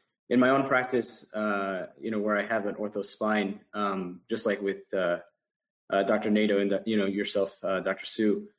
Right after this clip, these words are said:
um, I work pretty closely with them. And so, uh, before I, I even began to, uh, perform these procedures on a more consistent basis, I approached my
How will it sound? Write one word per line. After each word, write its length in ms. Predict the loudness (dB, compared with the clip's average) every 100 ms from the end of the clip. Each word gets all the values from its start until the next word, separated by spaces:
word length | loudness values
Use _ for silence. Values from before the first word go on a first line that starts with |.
| _ _ 0
um, 440 | 4 4 4 2 4
I 60 |
work 200 | 4 4
pretty 180 | 2 0
closely 360 | 4 4 6 2
with 160 | 4
them. 180 | 4 4
And 180 | 2 0
so, 460 | 2 4 2 0 -2
uh, 220 | -2 -2 -6
before 400 | -4 4 6 6
I, 280 | 4 -2 -6 -10
I 60 | -4
even 260 | 0 0 -2
began 760 | -8 -2 0 2 0 -2 -6 -10
to, 480 | -2 0 2 -2 -4 -12 -6
uh, 220 | -4 -4 -6 _ _
perform 320 | _ 2 4 4
these 180 | 2
procedures 480 | -2 -8 -6 -2 -2
on 120 | -2
a 40 | -2
more 500 | 0 0 0 -2 -6
consistent 420 | -12 -10 -8 -6
basis, 380 | -2 -2 -2 -2
I 60 | 0
approached 560 | 0 0 -2 -2 -6
my 280 | -2 0 0